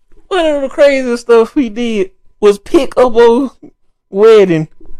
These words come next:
crowd finna start shooting. He pick up a little child, the flower girl, and use her as a human shield.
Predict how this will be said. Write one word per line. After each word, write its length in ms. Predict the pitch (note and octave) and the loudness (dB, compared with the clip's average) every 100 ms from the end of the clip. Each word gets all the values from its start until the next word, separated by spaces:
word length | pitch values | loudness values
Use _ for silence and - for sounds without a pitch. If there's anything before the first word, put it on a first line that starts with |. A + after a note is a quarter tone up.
| - | -8
crowd 340 | - G3+ G3 | 0 2 2
finna 220 | G#3 G3 F#3 | 0 -2 0
start 400 | G3 G3+ F3 D#3+ | 2 4 2 0
shooting. 380 | G#3 F#3 D#3+ - - - | -4 -2 -4 -10 -14 -12
He 140 | A3 A3+ | -10 -8
pick 220 | G3+ F3 | -6 -4
up 160 | E3 | -4
a 20 | D#3+ | -2
little 220 | E3 D#3 | 0 0
child, 480 | - E3 D#3+ C#3 C#3+ _ _ _ _ _ - | 0 0 0 -4 -10 _ _ _ _ _ -6
the 140 | C3+ | -4
flower 540 | F3 F#3+ F#3+ E3+ D#3 | 2 4 4 2 0
girl, 280 | D3+ E3 D#3+ | 0 0 0
and 140 | D3+ D#3 | 0 -2
use 240 | F3+ E3 | -2 0
her 200 | D#3+ D#3+ | 2 0
as 80 | D3+ | -2
a 40 | |
human 320 | D3 F3 E3 | -8 -8 -6
shield. 460 | D3+ F3 E3+ D3 | -8 -10 -10 -8